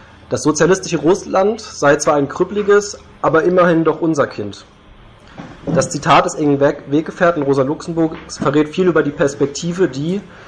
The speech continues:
so möchte ich an dieser Stelle behaupten, beide, also Luxemburg und Jogischis, auf die russische Revolution hatten. Im Vordergrund stand der gemeinsame Kampf für den Sozialismus, das gemeinsame politische Projekt. Bei aller Kritik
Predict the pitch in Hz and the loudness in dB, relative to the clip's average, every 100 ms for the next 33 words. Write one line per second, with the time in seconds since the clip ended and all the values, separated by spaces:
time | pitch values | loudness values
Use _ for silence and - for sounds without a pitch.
0 | - - - - 147 170 - 147 143 139 | -20 -20 -8 0 2 2 0 0 2 2
1 | 139 135 123 139 139 143 156 120 117 151 | 0 0 0 2 0 -2 -8 -4 -2 0
2 | 170 160 131 123 135 139 135 131 139 147 | 0 0 -2 -4 -6 -6 -6 -6 -4 -4
3 | 135 139 143 - 139 - 131 127 127 131 | -2 -2 -2 -2 -4 -4 -10 -8 -4 -4
4 | 127 131 127 123 127 - 123 117 98 104 | -4 -4 -2 -2 -2 0 0 0 -4 -6
5 | 101 - - - - - 147 139 - 143 | -6 -4 -4 -10 -12 -8 -2 -2 2 4
6 | 151 143 143 139 131 131 127 139 135 127 | 4 4 0 0 0 0 2 2 0 -4
7 | 135 139 175 165 143 135 135 135 160 160 | -2 0 0 -2 -2 -2 -4 -2 -2 0
8 | 160 160 - - - - 135 - 131 123 | -2 -2 -12 -20 -20 -10 -8 -2 2 2
9 | 127 131 127 131 123 - - - 107 101 | 2 -2 -4 -6 -10 -8 -10 -6 -6 -6
10 | - - - - - - - - - - | -12 -18 -20 -20 -20 -20 -20 -20 -20 -20
11 | - 160 165 175 170 151 175 220 269 | -4 0 4 2 0 -6 -2 -2 -2